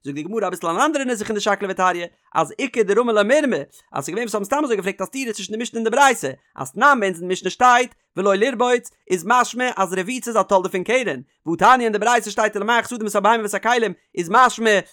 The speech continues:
אז א טאל דער רגל. און רב לוזר, לא קשיא, קאם ביי פחין גדולים, קאם ביי פחין קטנין. וואו דאס שטימט, לא דער ערשטער גרסא רב לוזר. אז ביי פחין גדולים איז דא א טאל דער קרן, וואס איז נישט קיין נארמאלע זאך. פחים קטנים, איז דאס האלט די רעגל,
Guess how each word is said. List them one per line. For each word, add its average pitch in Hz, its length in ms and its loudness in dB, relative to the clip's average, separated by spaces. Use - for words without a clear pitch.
אז 185 160 2
א 185 60 2
טאל 226 280 0
דער 196 220 2
רגל. 139 300 0
און 139 200 -4
רב 160 100 -4
לוזר, 254 260 -4
לא 214 100 -2
קשיא, 220 440 2
קאם 233 240 4
ביי 208 120 -4
פחין 170 280 0
גדולים, 208 440 2
קאם 220 220 4
ביי 214 80 -4
פחין 208 280 0
קטנין. 156 380 0
וואו 170 100 -6
דאס 180 100 -4
שטימט, 240 280 -6
לא 220 120 2
דער 220 140 2
ערשטער 233 260 -6
גרסא 202 240 0
רב 180 120 -2
לוזר. 165 220 -4
אז 156 120 0
ביי 160 160 0
פחין 262 300 2
גדולים 220 360 2
איז 185 120 -4
דא 180 180 2
א 160 240 4
טאל 226 260 -2
דער 180 160 -4
קרן, 160 280 -2
וואס 180 100 -8
איז - 40 -4
נישט 196 120 -6
קיין 185 120 -4
נארמאלע 175 220 2
זאך. 143 220 -4
פחים 175 280 -4
קטנים, 294 400 0
איז 220 60 -6
דאס 208 160 2
האלט 226 260 0
די 165 160 -2
רעגל, 254 180 -2